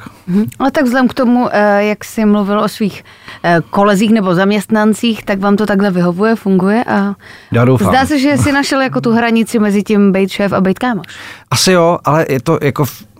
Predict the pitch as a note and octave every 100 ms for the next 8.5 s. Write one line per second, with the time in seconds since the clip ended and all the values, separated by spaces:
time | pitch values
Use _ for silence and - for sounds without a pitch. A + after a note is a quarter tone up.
0 | - - D#3 D3+ C3 C#3 - C#3 C#3 B2+
1 | - C3 B2 B2 C3 A#2 A#2+ G#2+ E2 F#2
2 | G2 A2+ B2 B2 C3+ C3 B2 C3+ - B2+
3 | C3+ - A#2+ B2+ B2 A#2 - - A#2 A#2+
4 | B2 A#2+ A2 A2+ A#2 A#2 A#2 A#2 A2 A2+
5 | A2 A2+ - A2 G#2 D#2+ - - - -
6 | A#2 A#2+ A#2+ B2 - - - B2 B2+ -
7 | C3 B2+ C3 A#3+ A#3+ G#3 A3+ A#3 G#3+ -
8 | A3 G#3+ F#3+ G#3